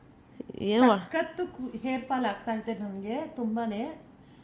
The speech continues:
Speaker 2: ಅದಕ್ಕೆ ನೋಡೋಣ ಅಂತ ಇದು ಎಲ್ಲರೂ ಟ್ರೈ ಮಾಡ್ತಿದ್ರಲ್ಲ, ಅದಕ್ಕೆ ನಾನು ಮಾಡ್ತಾ ಇದ್ದೀನಿ.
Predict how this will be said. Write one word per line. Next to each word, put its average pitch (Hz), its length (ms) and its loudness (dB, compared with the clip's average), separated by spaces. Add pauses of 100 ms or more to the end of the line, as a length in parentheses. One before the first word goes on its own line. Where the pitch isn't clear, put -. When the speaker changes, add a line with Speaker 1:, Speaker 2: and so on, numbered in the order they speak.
(200)
Speaker 2:
ಅದಕ್ಕೆ 240 260 -4
ನೋಡೋಣ 254 420 2
ಅಂತ 240 200 -2
ಇದು 247 420 -2
ಎಲ್ಲರೂ 202 420 -4
ಟ್ರೈ 214 200 -2
ಮಾಡ್ತಿದ್ರಲ್ಲ, 202 600 -4
ಅದಕ್ಕೆ 214 340 -4
ನಾನು 202 280 -4
ಮಾಡ್ತಾ 196 380 -6
ಇದ್ದೀನಿ. 180 580 -8